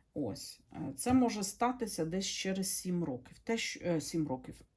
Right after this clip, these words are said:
Чому я сказала сім років? Сім місяців. А, ви знаєте,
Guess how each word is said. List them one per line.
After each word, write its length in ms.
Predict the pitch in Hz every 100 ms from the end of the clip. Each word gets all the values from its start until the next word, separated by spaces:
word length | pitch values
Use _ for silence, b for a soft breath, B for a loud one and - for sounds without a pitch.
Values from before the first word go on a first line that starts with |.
| _ _ _ _ _
Чому 280 | - 156 156
я 80 | 175
сказала 320 | - 196 180
сім 280 | - 165 160
років? 260 | - - - _ _ _ _ _
Сім 340 | - - 185 190
місяців. 520 | 170 - - - 151 - - - - B B B B B B B B B B _ -
А, 320 | 165 175 165
ви 120 | 165 175
знаєте, 460 | 208 262 - 302